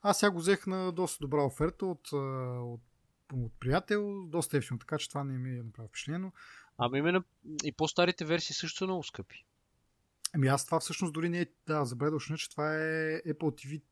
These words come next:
Speaker 1: четвърта версия, не четири К версията, а четвърта, в смисъл тая, дето е преди нея, която все пак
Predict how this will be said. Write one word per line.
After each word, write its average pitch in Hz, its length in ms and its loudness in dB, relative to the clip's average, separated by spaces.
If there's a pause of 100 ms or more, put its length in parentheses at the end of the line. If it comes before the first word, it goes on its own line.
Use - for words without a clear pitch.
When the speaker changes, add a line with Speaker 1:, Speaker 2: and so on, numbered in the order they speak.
Speaker 1:
четвърта 147 580 -4
версия, 139 400 -2
не 151 220 2
четири 156 320 0
К 117 180 -8
версията, 113 520 -10
а 190 120 -12
четвърта, - 440 -6
в - 60 -6
смисъл 143 260 -6
тая, 151 180 2
дето 151 180 0
е 147 80 -2
преди 156 200 0
нея, 123 200 2 (480)
която - 260 0
все 165 200 2
пак - 300 0